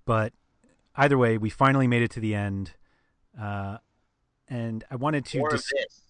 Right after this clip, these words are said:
Speaker 2: This is beautiful. More like weeks like
Speaker 1: <laughs>
Speaker 2: this.
Speaker 1: Right, yeah. Uh, I at least wanted to, before we do-, dove in, to figure out exactly what we're playing for,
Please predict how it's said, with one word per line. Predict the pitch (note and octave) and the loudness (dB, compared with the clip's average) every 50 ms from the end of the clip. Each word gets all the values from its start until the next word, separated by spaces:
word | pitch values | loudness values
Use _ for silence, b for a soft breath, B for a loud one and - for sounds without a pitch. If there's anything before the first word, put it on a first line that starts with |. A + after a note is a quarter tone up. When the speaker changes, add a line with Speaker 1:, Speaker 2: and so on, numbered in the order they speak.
| _ _ _ _ - | _ _ _ _ -16
Speaker 2:
This | G#2 G#2+ - | -16 -14 -14
is | G#2 G2+ | -14 -14
beautiful. | F2+ - A2 G#2+ G2 F2 - - C#2+ B1 _ _ _ _ | -10 -8 -8 -8 -8 -10 -14 -18 -20 -20 _ _ _ _
More | - F2 G2 G2+ G#2 | -18 -12 -10 -8 -6
like | G#2 G2 F#2+ F2+ _ - F#2 F#2 | -6 -6 -8 -10 _ -16 -12 -10
weeks | G2 F#2+ - - C3+ - | -10 -8 -6 -6 -6 -6
like | F#2 D3+ C3+ - | -6 -8 -8 -8
Speaker 1:
<laughs> | |
Speaker 2:
this. | F#3 - - _ _ _ _ - | -10 -12 -12 _ _ _ _ -4
Speaker 1:
Right, | C3 C3+ C3+ A#2 | 0 0 0 0
yeah. | C#3 C3+ C3+ A#2 G#2 - - b b b b b b b b | 0 0 0 0 -2 -4 -10 b b b b b b b b
Uh, | C#3 B2+ B2 B2 A#2+ B2 - _ | -2 0 0 2 0 -2 -4 _
I | - D3+ C3+ | -6 -4 -2
at | C#3 C3 | -2 0
least | D3 F3+ F#3 - - | -2 -4 -4 -4 -4
wanted | C#3 C#3+ D3 C#3+ C#3 B2 | -2 -2 -2 -2 -6 -8
to, | - - D3+ C3+ B2+ B2 B2+ B2 B2 B2 - - _ - | -10 -10 -6 -6 -4 -4 -4 -6 -8 -12 -14 -18 _ -12
before | A#2 A2+ - C#3+ C3+ | -12 -10 -6 -4 -4
we | C3 B2+ A#2+ | -2 -4 -4
do-, | A2 G2+ A#2+ A#2+ - - - | -6 -6 -6 -8 -8 -10 -8
dove | G#2+ B2+ A#2+ A#2 G#2+ A2+ | -6 -4 -4 -4 -4 -4
in, | A#2 A#2+ A#2 A2+ G#2 G2 G2 - - _ _ _ _ _ _ _ _ _ _ _ - | -6 -6 -6 -6 -6 -8 -10 -12 -16 _ _ _ _ _ _ _ _ _ _ _ -18
to | - - C3+ B2 A#2 G#2+ | -12 -8 -6 -6 -6 -6
figure | - - - C#3+ C3+ C3 B2 | -8 -8 -8 -6 -4 -2 0
out | B2 B2 A#2+ A#2+ A#2 | 0 0 0 0 -2
exactly | G#2+ G#2 G#2 G#2 A2+ B2 B2+ - C#3 B2 G#2+ | -6 -6 -4 -2 -2 -2 -2 -4 -4 -6 -6
what | G2+ G2 G2 A2 B2 - - | -6 -6 -4 -6 -6 -6 -6
we're | A#2 A2+ | -8 -8
playing | - - A#2+ A#2+ B2 A#2+ G#2+ G2 | -8 -6 -6 -6 -4 -4 -6 -8
for, | - - F#2 F2 F2 E2+ F2 F2+ | -10 -12 -14 -14 -14 -14 -14 -16